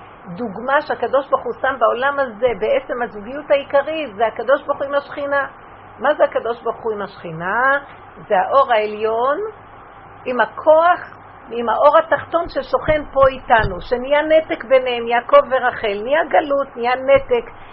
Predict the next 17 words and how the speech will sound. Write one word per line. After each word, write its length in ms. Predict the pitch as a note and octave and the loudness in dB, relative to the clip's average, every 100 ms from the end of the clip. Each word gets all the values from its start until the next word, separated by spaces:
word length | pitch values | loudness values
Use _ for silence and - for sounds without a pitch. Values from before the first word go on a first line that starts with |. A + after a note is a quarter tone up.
| - - | -20 -8
ואנחנו 280 | B3 F#4 A4+ | -4 -4 -4
כל 100 | - | -2
הזמן 140 | - - | -2 -6
צריכים 280 | - E4 E4+ - | -8 -8 -8 -10
לייחד 440 | B3+ C4 B3+ - D4+ | -4 0 0 2 4
ולחבר. 640 | C4 B3+ - A3 F3+ G3 D3+ - - - - | 4 -2 0 -2 0 -4 -6 -16 -20 -20 -2
מה 200 | A#3+ D#4 | 2 2
אנחנו 340 | D4+ C4 B3 | 2 -2 -4
אומרים? 300 | A#3+ A3+ C4+ - - - | -4 -2 -2 -4 -18 -14
בלי 160 | D#4 G4+ | -4 0
לחבר 420 | G#4 - - C4+ | 0 2 4 4
רוצים 340 | A3+ A#3+ B3 | 2 -2 -6
זוגיות, 440 | G3+ G#3+ G3 F3+ - - - - | -6 -8 -8 -10 -10 -16 -20 -8
בלי 200 | D#4+ F#4+ | -4 -2
לייחד, 480 | F4+ E4 - C#4+ A3+ | 6 6 6 2 4
למה 260 | C4 D#4 D#4+ | 2 4 6
לא, 140 | C#4+ | 4